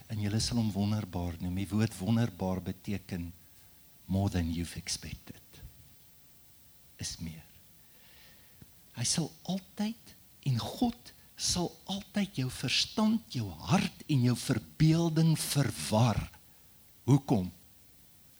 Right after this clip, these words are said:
Want hy wil vir jou mooier wys. Hy wil vir jou groter wys.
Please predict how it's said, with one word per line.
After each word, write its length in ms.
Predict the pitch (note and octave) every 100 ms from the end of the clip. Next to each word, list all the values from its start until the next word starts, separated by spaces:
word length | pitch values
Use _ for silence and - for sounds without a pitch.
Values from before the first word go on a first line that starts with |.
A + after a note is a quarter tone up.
| - - - - - - - - - - - - - - - - - - - - - - -
Want 160 | G#2 -
hy 80 |
wil 140 | G#2 A2
vir 220 | - A2
jou 40 | G2
mooier 360 | F#2 F2+ F2+ E2
wys. 300 | E2 D#2 - - - - - - - - - - - - -
Hy 80 | G2+
wil 80 | G2+
vir 180 | - G2+
jou 60 |
groter 580 | - - G2 E2 - - -
wys. 240 | - -